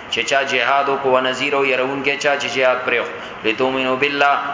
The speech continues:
دې د پاره مې الله وی پیغمبر را لېږلو، یا مې دا سکینه مخکینه را لېږلې ده چې یقینا مو شي په الله او په رسول د الله، وتعذروا، او تاسو <clears throat>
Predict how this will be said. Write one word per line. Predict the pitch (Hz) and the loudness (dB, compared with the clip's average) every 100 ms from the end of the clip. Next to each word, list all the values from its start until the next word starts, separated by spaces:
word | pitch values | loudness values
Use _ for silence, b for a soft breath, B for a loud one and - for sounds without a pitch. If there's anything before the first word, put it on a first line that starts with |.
| - | -6
دې | 117 135 | -2 0
د | 131 | 0
پاره | 131 123 120 | 2 2 2
مې | 117 | 0
الله | 117 120 | 0 0
وی | 127 | 0
پیغمبر | 123 110 107 110 117 | -2 0 0 0 0
را | 113 | 2
لېږلو، | 107 104 110 135 175 - - - | 0 0 0 0 0 -4 -10 -8
یا | 113 123 | -2 -2
مې | 127 | 0
دا | 117 | 0
سکینه | 113 113 120 117 | 0 -4 -4 -4
مخکینه | 127 113 101 117 113 | -2 -2 -4 -4 0
را | 107 | 0
لېږلې | 104 101 107 101 | 0 -2 0 0
ده | 92 80 B B | 0 -2 B B
چې | - | -4
یقینا | 123 123 143 143 | -2 -2 -4 -4
مو | 143 | -2
شي | 135 131 | -2 -2
په | 135 | 2
الله | 131 135 | 2 2
او | 143 139 | 0 2
په | |
رسول | 131 127 - 143 127 - - - | 2 0 -2 -4 -4 -6 -14 -8
د | 104 | -2
الله، | 101 107 107 104 - - | 0 2 2 0 -2 -4
وتعذروا، | 104 104 95 113 117 131 135 127 | -4 0 0 0 0 0 4 4
او | 131 | 2
تاسو | 139 139 127 95 | 0 0 -2 -4
<clears throat> | - - - - - 285 311 233 151 - - - - 254 202 120 - | -8 -12 -10 -4 0 2 2 0 -4 -8 -12 -8 0 0 0 -4 -8